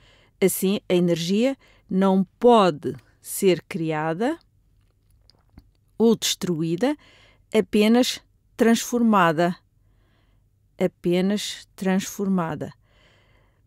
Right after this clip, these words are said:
Vamos analisar agora alguns exemplos relacionados com conservação de energia. Já abordámos, aliás, este assunto quando aprendemos mecânica e cinemática.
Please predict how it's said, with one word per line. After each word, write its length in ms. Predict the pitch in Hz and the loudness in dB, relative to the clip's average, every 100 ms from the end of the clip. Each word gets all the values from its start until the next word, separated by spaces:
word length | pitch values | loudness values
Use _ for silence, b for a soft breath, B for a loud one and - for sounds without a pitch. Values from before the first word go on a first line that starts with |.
| - | -2
Vamos 260 | 269 269 | 2 4
analisar 500 | 254 233 196 175 180 | 4 2 0 0 0
agora 260 | 180 214 208 | 2 2 0
alguns 260 | 196 233 208 | 0 0 0
exemplos 520 | 202 180 202 208 185 | 0 2 0 -2 -4
relacionados 640 | 208 214 - 190 185 - | -2 -2 0 -2 -2 -4
com 180 | - 185 | -8 -6
conservação 500 | 185 185 175 - 202 | -6 -6 -6 -4 -2
de 80 | 180 | -2
energia. 460 | 170 151 - 160 - B B B B | -2 -6 -10 -12 -16 B B B B
Já 160 | 233 | 0
abordámos, 380 | 214 208 185 170 | 2 2 0 0
aliás, 320 | 185 180 170 | 0 0 0
este 220 | 190 - | -2 -4
assunto 500 | 190 - 214 240 - 226 | -6 -2 2 2 -2 -4
quando 260 | 214 190 | 0 0
aprendemos 520 | 190 190 185 165 165 | 0 0 0 0 0
mecânica 720 | 196 190 - 190 208 202 214 - | -2 -2 0 0 0 -2 -6 -6
e 100 | 202 | -8
cinemática. 680 | - 185 156 - - - | -4 -2 -2 -6 -10 -14